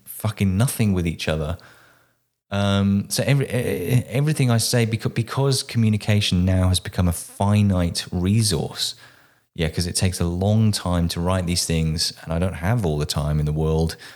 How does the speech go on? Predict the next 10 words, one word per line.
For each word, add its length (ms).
And 160
so 120
nat-, 600
everything 320
has 140
to 60
become 200
a 60
conscious 580
choice. 580